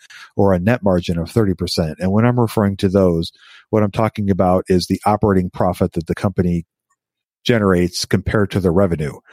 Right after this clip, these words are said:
And the higher the number, the better, because that gives you more flexibility to do stuff. So, for example, Kroger, which is a grocery store,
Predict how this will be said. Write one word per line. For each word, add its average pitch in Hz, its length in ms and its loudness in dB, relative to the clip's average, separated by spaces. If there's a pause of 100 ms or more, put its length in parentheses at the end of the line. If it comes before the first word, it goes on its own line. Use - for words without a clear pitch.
(280)
And 101 120 2
the 95 60 0
higher 104 300 0
the 95 120 2
number, 90 380 0
the 92 100 -2
better, 92 320 0
because 90 420 -4
that 85 180 0
gives 95 200 -2
you 95 140 0
more 98 460 2
flexibility 98 760 0
to 85 100 -4
do 104 200 -2
stuff. - 440 -12 (460)
So, 104 360 2
for 107 180 -2
example, 107 520 0
Kroger, 101 520 0
which 95 200 -2
is 98 140 -2
a 98 60 0
grocery 131 340 0
store, 85 460 -2